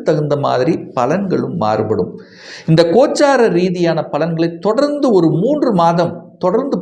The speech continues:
பாருங்க. சரியாக பொருந்தி வரவில்லை என்றால், நிச்சயமாக உங்க தசாநாதனோ புத்திநாதனோ ஆறு, எட்டு, பனிரெண்டாம் அதிபதிகளோட சேர்ந்து இருக்கணும் அப்படிங்கிறது தான்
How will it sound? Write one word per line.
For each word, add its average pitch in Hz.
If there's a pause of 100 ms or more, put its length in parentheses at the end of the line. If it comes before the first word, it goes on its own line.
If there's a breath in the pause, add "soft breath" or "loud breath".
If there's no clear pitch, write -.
பாருங்க. 147 (1040 soft breath)
சரியாக 269 (220)
பொருந்தி 277 (100)
வரவில்லை 170 (120)
என்றால், 139 (340)
நிச்சயமாக 165
உங்க 127 (140)
தசாநாதனோ 175 (140)
புத்திநாதனோ 139 (500)
ஆறு, 247 (180)
எட்டு, - (180)
பனிரெண்டாம் 202 (120)
அதிபதிகளோட 139 (380)
சேர்ந்து 214
இருக்கணும் - (1040)
அப்படிங்கிறது 131
தான் -